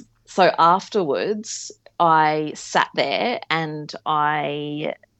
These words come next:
started to get really bad, um, contractions, like, after birth pains. And I was like, I knew that that would happen,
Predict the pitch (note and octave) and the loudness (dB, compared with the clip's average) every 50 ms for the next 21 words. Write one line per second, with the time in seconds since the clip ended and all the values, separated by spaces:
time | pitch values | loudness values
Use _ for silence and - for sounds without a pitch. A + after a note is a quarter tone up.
0 | _ _ _ - - - - - E3 D#3+ E3 E3+ F3+ F3+ E3+ - - G#3 F#3+ F3+ | _ _ _ -14 -14 -10 0 2 4 4 6 4 2 0 -2 -6 -4 -2 -2 0
1 | E3+ D#3 A2 - - - - - E3+ D3+ D#3 D#3 D#3 D#3+ D3+ D#3 D#3 D#3 D3+ D#3 | 2 2 0 0 0 -6 -12 -10 -8 -8 -4 -2 -2 -2 0 0 -2 -2 -2 -4
2 | D3 - - - C3 A#2+ B2 B2 C3+ C#3 C#3 - - - - - _ - - - | -6 -8 -2 0 0 2 2 2 2 0 0 -2 -6 -12 -16 -16 _ -6 -4 -4
3 | - - D2+ - - B1+ - - - _ _ _ _ _ _ _ _ _ - - | -4 -4 -6 -8 -8 -10 -10 -12 -14 _ _ _ _ _ _ _ _ _ -12 -8
4 | F#3 E3 - - - - - - - E3 - C3+ D3 E3+ F3 - - - - - | -8 -6 -2 -2 -2 -2 -4 -8 -6 -6 -6 -6 -8 -8 -10 -10 -14 -14 -16 -18
5 | _ _ _ _ - F3 D#3+ - D3 D#3+ D#3+ E3+ - C#3 C3+ C#3 - - - - | _ _ _ _ -8 -6 -6 -2 -2 -2 -2 0 2 0 0 0 -2 -10 -8 -6
6 | E2+ A2 - - - - - - - - - - - - - - - - - _ | -6 -6 -6 -8 -14 -14 -14 -14 -14 -14 -14 -14 -14 -20 -20 -20 -20 -20 -20 _
7 | - - F3 E3+ E3+ E3+ E3+ D#3+ - - - F3+ F#3 F#3+ G#3 A3 A#3 B3 B3+ B3 | -8 -6 -4 -4 -2 -4 -4 -6 -6 0 2 2 4 6 6 6 6 6 4 4
8 | G3+ D#3+ - - - - - G2+ - E3+ - - - - - C#3+ G#3+ A3 | 2 0 0 0 -2 -2 -2 -2 -8 -6 -8 -8 -8 -6 -6 -4 -4 -4